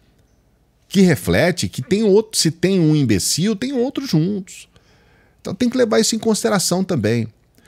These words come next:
O que que aconteceu na prática nesse final de semana? As pessoas começaram a divulgar uma informação de que ia haver um fuá danado, que poderia dar até morte.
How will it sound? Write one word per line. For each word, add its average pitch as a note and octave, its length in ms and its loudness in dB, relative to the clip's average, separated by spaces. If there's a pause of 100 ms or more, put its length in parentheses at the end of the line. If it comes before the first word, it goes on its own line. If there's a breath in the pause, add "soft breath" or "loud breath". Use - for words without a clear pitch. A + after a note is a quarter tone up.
(680 loud breath)
O E3+ 80 -2
que A#3+ 160 -4
que C#4 80 -2
aconteceu F3 680 0
na E3+ 200 0
prática C#3 580 -2
nesse C#3 220 0
final C3 220 -2
de B2+ 80 -6
semana? C#2+ 400 -2
As E2+ 80 -6
pessoas - 240 -4
começaram F#2+ 560 -2
a - 20 -6
divulgar C#2+ 460 -4
uma F2+ 140 0
informação D2+ 720 -6 (580 loud breath)
de A#2 140 -2
que E3 260 -8
ia G3 140 -2
haver F2+ 340 -4
um D3 140 0
fuá A#2 600 -4
danado, A2 640 -2
que - 100 -20
poderia A2 580 -2
dar G#2 180 -2
até A2+ 220 -8
morte. C3 600 -6